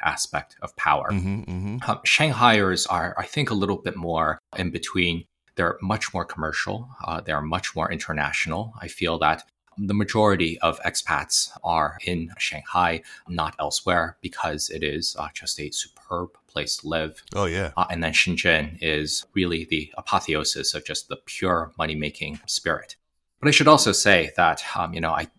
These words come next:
Speaker 1: lived in three regions of China. These are the three most economically developed regions of China, but they're not every region of
Speaker 2: Right.
Speaker 1: China. And so there are plausibly, you know, something like fifteen, twenty more mega regions that I did not spend substantial time in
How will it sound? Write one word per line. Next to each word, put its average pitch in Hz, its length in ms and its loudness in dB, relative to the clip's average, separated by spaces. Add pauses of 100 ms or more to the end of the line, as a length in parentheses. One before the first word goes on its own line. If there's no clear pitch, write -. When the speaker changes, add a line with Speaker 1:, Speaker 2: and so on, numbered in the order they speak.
Speaker 1:
lived 101 240 2
in 85 120 -2
three 95 580 0
regions 76 400 -2
of 76 60 -12
China. 71 580 -8
These 80 180 0
are 76 120 -2
the 73 120 -10
three 78 420 -4
most 76 360 -2
economically 85 840 -4
developed 78 520 -2
regions 73 380 -8
of - 80 -14
China, 73 400 -4 (300)
but - 100 -12
they're 82 100 -2
not 85 260 2
every 80 280 -2
region 73 320 -8
of 73 80 -10
Speaker 2:
Right. 87 100 -2
Speaker 1:
China. 71 220 -6 (160)
And - 120 -8
so 76 220 -2
there 80 240 -4
are 90 260 6
plausibly, 80 760 0 (280)
you 101 60 -6
know, 90 80 -4
something 82 340 -2
like 76 160 -4
fifteen, 76 500 -8
twenty - 340 -8
more 76 400 -2
mega 76 180 -2
regions 71 640 -4
that 73 140 -2
I 71 280 -4
did - 180 -8
not 73 360 -2
spend 71 340 -4
substantial - 580 -8
time 71 320 -6
in 71 160 -10